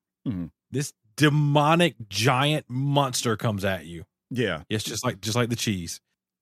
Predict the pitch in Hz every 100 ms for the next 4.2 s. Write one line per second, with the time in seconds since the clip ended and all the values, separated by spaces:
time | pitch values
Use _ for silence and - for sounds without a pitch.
0 | _ 127 135 135 127 131 117 107 - _
1 | 101 147 185 160 135 127 127 - 135 127
2 | 143 147 160 165 101 90 117 123 135 127
3 | 117 131 120 104 113 95 107 117 101 110
4 | 92 76